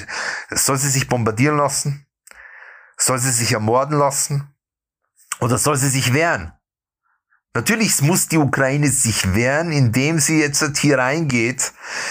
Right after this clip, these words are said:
in diese russischen Gebiete. Und leider Gottes, hey,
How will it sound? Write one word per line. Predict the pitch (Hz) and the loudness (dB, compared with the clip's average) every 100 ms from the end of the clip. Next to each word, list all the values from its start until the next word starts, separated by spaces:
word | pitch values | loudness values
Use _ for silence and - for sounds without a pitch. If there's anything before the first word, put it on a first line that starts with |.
| - | -2
in | 139 147 | 2 4
diese | 135 117 131 | 4 4 4
russischen | 131 131 139 - 123 | 4 2 0 2 2
Gebiete. | 107 101 110 107 113 135 - - - 120 | 0 2 0 2 0 -2 -6 -10 -8 -2
Und | 113 | 2
leider | 110 131 180 180 | 2 0 0 0
Gottes, | 196 214 160 - - - | 0 0 -4 0 -2 -2
hey, | - 131 165 101 | 0 0 0 -6